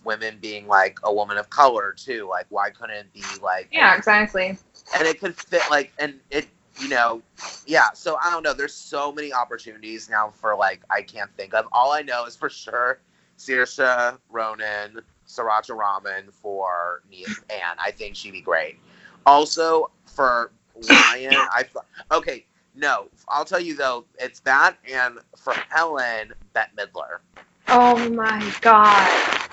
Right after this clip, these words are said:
Speaker 2: Bette Midler is my favorite person in the entire world, I think.
Speaker 1: And she would be perfect.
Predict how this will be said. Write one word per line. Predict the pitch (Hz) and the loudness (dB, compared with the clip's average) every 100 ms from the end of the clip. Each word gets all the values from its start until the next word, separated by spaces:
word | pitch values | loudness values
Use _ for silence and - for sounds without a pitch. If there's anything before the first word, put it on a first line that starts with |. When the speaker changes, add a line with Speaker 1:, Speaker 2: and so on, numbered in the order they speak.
| - | 0
Speaker 2:
Bette | - 240 262 | 6 8 8
Midler | 254 254 233 240 226 | 6 4 6 6 6
is | 226 | 6
my | 220 196 | 2 0
favorite | - - 226 220 220 196 | -2 2 4 6 4 2
person | 214 202 190 214 190 190 | 4 4 4 4 4 4
in | 196 | 0
the | 190 185 | 2 2
entire | 175 - 202 180 180 175 | 4 4 8 8 8 6
world, | 170 175 175 | 6 6 6
I | 170 - | 6 4
think. | - | 2
Speaker 1:
And | 131 135 - | -2 -4 -8
she | - 151 147 | -10 -6 -2
would | 147 143 | -2 -2
be | 131 123 113 110 - - | -6 -8 -8 -10 -14 -18
perfect. | - - 110 98 - 73 71 - - - | -6 4 6 6 0 -8 -8 -10 -18 -18